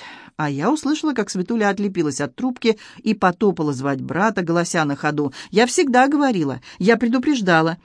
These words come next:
Мы ещё окажемся на улице с её помощью. Бандитка". "Бандитка? Здорово! Бандиткой я ещё не бывала. Была нахалкой, эгоисткой. Но чтобы так, с криминальным уклоном..." Трубку взял муж. "Я слушаю".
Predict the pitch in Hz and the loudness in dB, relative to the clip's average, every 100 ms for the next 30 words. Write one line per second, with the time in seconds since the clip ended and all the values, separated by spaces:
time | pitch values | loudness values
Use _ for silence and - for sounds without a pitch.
0 | _ - 240 - 277 269 277 269 247 254 | _ 4 6 6 4 6 4 6 6 6
1 | 254 247 285 294 214 202 208 185 175 147 | 8 8 6 2 -2 0 2 2 2 0
2 | 139 - 143 135 214 185 147 131 123 127 | 0 -2 -4 2 4 4 2 -6 -8 -12
3 | - _ _ _ _ - 135 156 143 247 | -12 _ _ _ _ -12 -4 -2 0 -2
4 | - 196 135 _ _ 226 226 302 233 220 | 0 -2 -4 _ _ -2 2 4 4 2
5 | 247 - _ _ - 185 190 147 - 320 | -2 -8 _ _ 0 4 4 0 -2 0
6 | 285 254 247 302 277 247 196 180 190 247 | 2 2 2 2 4 4 4 4 4 4
7 | 415 240 - 143 185 - 311 160 139 139 | 4 2 0 0 0 0 0 2 0 -2
8 | - 240 247 - - - 233 - 233 185 | -4 -4 -4 -6 -20 0 2 4 2 0
9 | - 285 - 202 185 165 196 196 170 156 | 0 -4 -2 2 2 4 4 4 4 2
10 | 185 370 330 160 - - _ _ 180 208 | 4 4 4 2 -2 -14 _ _ -4 -2
11 | - 190 190 202 196 165 - 175 180 208 | 0 2 4 4 4 4 2 0 0 -2
12 | 180 - 123 - | -4 -4 -10 -10